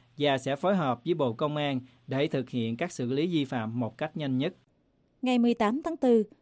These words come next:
Speaker 2: Chủ tịch Ủy ban Nhân dân thành phố Hà Nội, ông Nguyễn Đức Chung, đã không xuất hiện tại điểm nóng Đồng Tâm như mong đợi, sau khi dân làng tại đây đã thả mười tám công an, khiến cho tình hình càng thêm bùng nhùng và rối,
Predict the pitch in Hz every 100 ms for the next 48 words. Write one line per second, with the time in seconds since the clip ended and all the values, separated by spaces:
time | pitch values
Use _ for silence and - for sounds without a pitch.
0 | - 196 233 - 143 220 220 214 208 208
1 | 196 165 180 254 262 175 165 139 - _
2 | 214 208 202 165 190 311 - 262 214 -
3 | _ - 208 175 226 277 220 392 285 190
4 | 170 185 175 165 147 196 208 262 254 190
5 | 175 202 202 185 202 196 202 180 160 143
6 | - _ _ - 311 285 262 233 226 202
7 | 180 175 170 196 190 190 156 190 104 131
8 | 247 202 - 196 269 - 220 196 202 190
9 | - _ _ _ 233 277 285 240 190 196
10 | 180 170 185 180 220 208 196 185 175 180
11 | 170 170 165 180 185 349